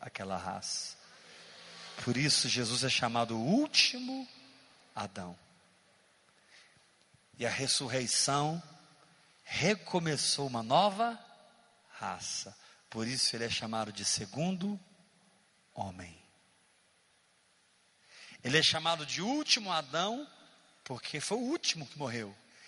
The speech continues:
Ele é chamado de segundo homem, porque foi o segundo que nasceu. O primeiro foi Adão, depois foi Cristo. O último Adão, porque ali terminou o seu compromisso com a pobreza e a doença.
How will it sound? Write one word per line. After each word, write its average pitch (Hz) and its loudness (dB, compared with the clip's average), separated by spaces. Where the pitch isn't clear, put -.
Ele 147 0
é 175 2
chamado 165 2
de 156 -2
segundo 269 2
homem, 294 4
porque - -6
foi 190 -2
o 180 -2
segundo 262 2
que - -10
nasceu. 117 -4
O - -20
primeiro 120 -8
foi 151 -2
Adão, 180 2
depois - -14
foi 349 -6
Cristo. - -4
O 285 0
último 339 6
Adão, 294 4
porque 233 -2
ali 285 4
terminou 349 6
o 185 -10
seu 240 0
compromisso 220 -4
com 220 -2
a 202 0
pobreza 185 0
e - 4
a - 4
doença. 151 -4